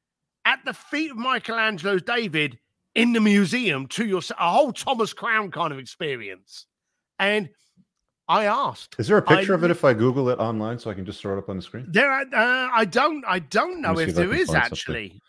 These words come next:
Speaker 1: Um, but, uh, I know I've got, and I don't even know if I can, uh, text it to. Actually, I'm, I'm,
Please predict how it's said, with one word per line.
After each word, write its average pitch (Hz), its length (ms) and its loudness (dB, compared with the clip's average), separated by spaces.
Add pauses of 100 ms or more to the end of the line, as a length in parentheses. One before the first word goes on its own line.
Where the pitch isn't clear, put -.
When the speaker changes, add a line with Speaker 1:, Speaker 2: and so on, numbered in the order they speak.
(100)
Speaker 1:
Um, 165 500 2 (480)
but, 190 240 0
uh, 214 160 4
I 196 100 2
know 233 220 0
I've 175 140 0
got, 202 240 -2
and 175 180 0
I 156 80 2
don't 196 240 0
even 147 160 -4
know 151 120 2
if 143 120 -2
I 156 120 2
can, 147 300 -6
uh, 143 200 2 (460)
text 196 300 -4
it 151 100 -8
to. 170 200 -8
Actually, 208 480 0
I'm, 190 220 -2 (100)
I'm, 190 200 -4